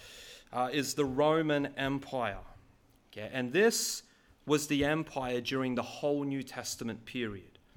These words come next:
Now, Rome Rome's rule began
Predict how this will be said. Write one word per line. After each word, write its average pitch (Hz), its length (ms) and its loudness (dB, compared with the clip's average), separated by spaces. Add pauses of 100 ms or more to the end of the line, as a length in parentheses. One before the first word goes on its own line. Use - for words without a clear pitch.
(520)
Now, 120 100 4
Rome 175 580 8 (220)
Rome's 160 360 4
rule 139 340 2
began 135 640 2